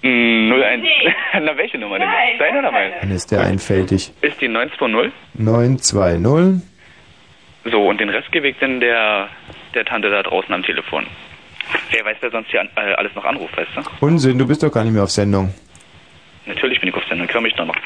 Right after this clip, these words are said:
Speaker 1: Hallo!
Speaker 3: Aha.
Speaker 1: Siehst du?
Speaker 3: Cleveres Bürschchen, also ich stell die raus. So, Tina, kannst du mal von dem die Nummer aufnehmen? Da müssen wir dann sozusagen, das war jetzt das Vorspiel, in einer halben Stunde dann Nachspiel. Hm.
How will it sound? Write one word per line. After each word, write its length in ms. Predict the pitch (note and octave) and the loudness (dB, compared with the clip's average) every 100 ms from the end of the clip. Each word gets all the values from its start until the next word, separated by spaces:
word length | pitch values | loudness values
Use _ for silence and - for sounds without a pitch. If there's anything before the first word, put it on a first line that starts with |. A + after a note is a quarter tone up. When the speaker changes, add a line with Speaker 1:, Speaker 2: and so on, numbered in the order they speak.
| - - | -4 2
Speaker 1:
Hallo! 560 | G#4+ A#4 G#4 G4 F#4+ - - - | 4 6 6 6 6 2 -8 -2
Speaker 3:
Aha. 220 | A#2 A2+ - - - | 0 0 -2 -10 -8
Speaker 1:
Siehst 180 | - - | -6 -2
du? 140 | F#3+ G#3+ - - | -2 -2 -8 -2
Speaker 3:
Cleveres 360 | B2+ B2+ C3+ B2 | 2 4 4 4
Bürschchen, 320 | C3+ C#3 A#2+ | 2 2 2
also 160 | A#2 C3 | 2 2
ich 60 | |
stell 160 | C3 A#2 | 2 4
die 100 | A#2+ | 4
raus. 320 | F#2+ F2+ - - - - - - - | 2 0 -2 -12 -20 -20 -20 -16 0
So, 160 | D3 C3+ - - | 2 2 -2 2
Tina, 240 | E3+ E3+ | 4 6
kannst 200 | E3+ E3 | 4 4
du 40 | |
mal 100 | E3+ | 4
von 160 | E3+ E3+ | 4 4
dem 140 | D#3+ | 4
die 80 | D#3+ | 4
Nummer 240 | D#3 D#3+ C#3 | 4 4 4
aufnehmen? 680 | C3 C3+ B2+ C3 E3 D#3 _ - | 2 2 2 4 2 -2 _ -2
Da 160 | B2+ | 2
müssen 240 | C3 C#3+ C#3+ | 4 4 4
wir 60 | |
dann 260 | C3 B2 A#2 | 6 4 4
sozusagen, 480 | B2 - B2+ A#2+ B2 | 2 2 2 4 2
das 120 | B2 | 4
war 120 | B2+ | 2
jetzt 320 | B2 - - | 2 -4 -6
das 400 | A#2 G#2+ - G#2 | -8 -8 -6 -6
Vorspiel, 640 | - C3 C#3+ - C#3 C3+ C3+ | 0 2 2 2 4 6 6
in 60 | A#2+ | 4
einer 80 | A2 | 2
halben 180 | A2 A2 | 2 0
Stunde 300 | - A2+ A2 | 0 2 4
dann 100 | G#2 | 4
Nachspiel. 640 | G2+ G#2 - - F#2+ F#2+ G#2+ _ _ _ _ _ _ _ - - _ _ - | 2 2 0 0 0 0 -2 _ _ _ _ _ _ _ -20 -20 _ _ -2
Hm. 380 | A2 A2 A2+ | 2 4 4